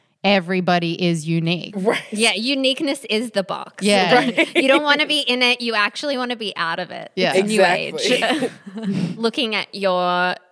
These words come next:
Speaker 3: yoga and how that kind of started to come into your life, what was your first experience like with yoga?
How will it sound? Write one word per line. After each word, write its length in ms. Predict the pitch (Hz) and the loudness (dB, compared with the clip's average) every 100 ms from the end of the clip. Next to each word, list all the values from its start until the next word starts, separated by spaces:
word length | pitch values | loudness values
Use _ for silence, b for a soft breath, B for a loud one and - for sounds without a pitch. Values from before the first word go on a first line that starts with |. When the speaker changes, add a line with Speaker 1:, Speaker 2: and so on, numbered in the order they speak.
| _ | _
Speaker 3:
yoga 500 | 185 170 180 202 175 | -6 0 0 0 -2
and 300 | 160 175 190 | -2 -2 -6
how 200 | 196 190 | -4 -6
that 260 | 185 175 - | -2 -4 -4
kind 240 | 214 202 | -6 -6
of 80 | 196 | -6
started 500 | - - 165 180 196 | -8 -4 -2 0 -2
to 80 | 202 | -6
come 200 | 202 190 | -8 -8
into 260 | 190 - | -8 -4
your 80 | 202 | -4
life, 280 | 175 170 180 | 0 -2 -4
what 220 | 190 196 | -4 -2
was 180 | 240 240 | -2 -4
your 240 | 220 196 190 | 0 0 0
first 380 | - 170 190 - | -2 -2 -4 -10
experience 840 | 180 - - 170 180 214 196 185 175 | -12 -12 -10 -6 -4 -2 -4 -6 -10
like 340 | 165 190 240 | -4 -4 -4
with 180 | 214 175 | -10 -6
yoga? 540 | 147 143 156 - - | -6 -6 -8 -10 -14